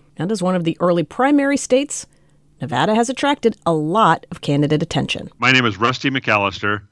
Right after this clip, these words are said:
Speaker 2: I am the Executive Secretary Treasurer of the Nevada State F L C I O.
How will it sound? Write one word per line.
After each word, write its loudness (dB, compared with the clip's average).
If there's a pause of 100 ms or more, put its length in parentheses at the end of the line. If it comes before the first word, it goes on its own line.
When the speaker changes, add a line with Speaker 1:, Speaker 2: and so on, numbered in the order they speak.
(220)
Speaker 2:
I -4
am -4
the 2
Executive 0
Secretary -4
Treasurer 2
of 0
the -2
Nevada 0
State -4
F -6
L -4
C -6
I -2
O. -6